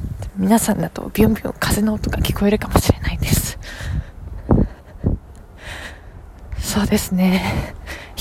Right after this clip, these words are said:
冷えますね。嫌になっちゃうね。はい、電車の音が聞こ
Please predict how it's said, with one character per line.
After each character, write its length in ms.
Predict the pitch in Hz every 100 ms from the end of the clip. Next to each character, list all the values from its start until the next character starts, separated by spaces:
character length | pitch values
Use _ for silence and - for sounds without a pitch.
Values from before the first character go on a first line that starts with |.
| -
冷 60 | 185
え 40 | 170
ま 140 | 175
す 160 | - 190
ね。 680 | 226 262 262 240 196 214 - - - - - - -
嫌 100 | 214
に 60 | 262
な 80 | 277
っ 20 |
ち 100 | 208
ゃ 60 |
う 60 | 175
ね。 260 | 185 165 185 - - - - - - - - - - - - -
は 100 | -
い、 60 | 202 -
電 140 | 190 196
車 120 | 208
の 120 | 196
音 140 | 185
が 120 | 185 180
聞 160 |
こ 80 | -